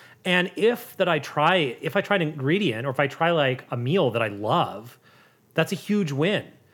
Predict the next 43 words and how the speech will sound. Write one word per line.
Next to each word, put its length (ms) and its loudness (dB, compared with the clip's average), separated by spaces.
You 80 -2
know, 200 2
I've 120 -4
got 160 2
this 140 -4
rule, 600 2
I'll 100 0
try 260 0
anything 380 -2
twice, 560 -8
because 220 -2
the 60 0
first 280 0
time 320 0
I 60 -6
might 180 2
have 160 0
had 200 -2
a 40 -2
bad 200 0
experience 400 -6
for 160 -6
factors 320 -6
I 60 -8
couldn't 200 -14
control. 260 -20
So 220 2
I'll 240 4
go 100 2
back 220 4
and 80 0
I'll 80 0
try 240 2
things. 240 -6
You 60 0
know, 40 0
there's 140 -2
a 80 0
few 140 0
foods 260 -2
I 60 2
don't 180 0
like, 240 -4